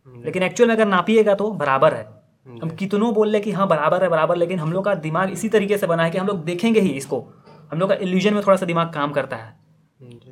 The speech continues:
Speaker 2: हम लोग उसको कुछ कर नहीं सकते, इससे हम लोग भाग नहीं सकते। तो हमको समझना पड़ेगा इसको थोड़ा सा कि जो प्राइस अप and डाउन होता है, हम लोग का दिमाग समझेगा ही इसको कि हाँ चलो क्यों ना कम में खरीदे ऊपर बेच दे।
Speaker 1: हम्म।
Speaker 2: लेकिन ऐसा हो नहीं सकता क्योंकि प्रिडिक्ट कोई नहीं कर सकता है।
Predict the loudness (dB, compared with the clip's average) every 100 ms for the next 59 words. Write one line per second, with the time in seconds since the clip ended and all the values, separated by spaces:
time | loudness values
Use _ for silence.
0 | -4 -2 0 0 2 2 4 2 -2 -2
1 | -6 -4 -4 -2 0 0 -2 -6 -6 -4
2 | -4 -2 -2 0 0 0 0 -2 -4 -8
3 | -6 -6 -8 -20 _ _ -12 -8 -2 0
4 | 0 -2 -2 0 0 0 0 -2 0 0
5 | 0 -2 -2 -2 2 4 4 0 -2 -6
6 | -6 -12 _ _ -6 -2 0 0 -4 -6
7 | -14 _ -4 -4 -4 -4 -2 -2 -4 -6
8 | -10 -14 -20 _ _ -20 -20 -20 -14 -4
9 | -2 -2 -2 -2 -2 -4 -6 -6 -8 -6
10 | -2 -2 2 2 2 0 -2 -4 -10 -14
11 | -16